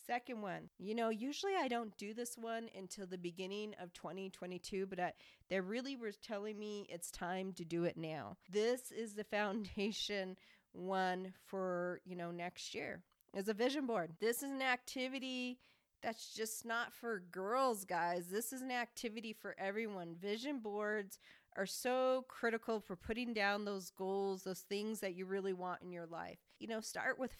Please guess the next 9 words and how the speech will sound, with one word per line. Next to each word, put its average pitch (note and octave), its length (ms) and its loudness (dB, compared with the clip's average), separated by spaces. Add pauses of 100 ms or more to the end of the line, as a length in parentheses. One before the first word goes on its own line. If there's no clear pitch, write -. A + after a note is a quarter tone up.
(160)
five A3 560 10 (160)
things G3 600 -2
that F#3+ 160 -2
you F3+ 100 -6
really F#3+ 260 0
want F3+ 200 -2
to F3 40 -4
focus F3 400 -6
on. E3+ 140 -2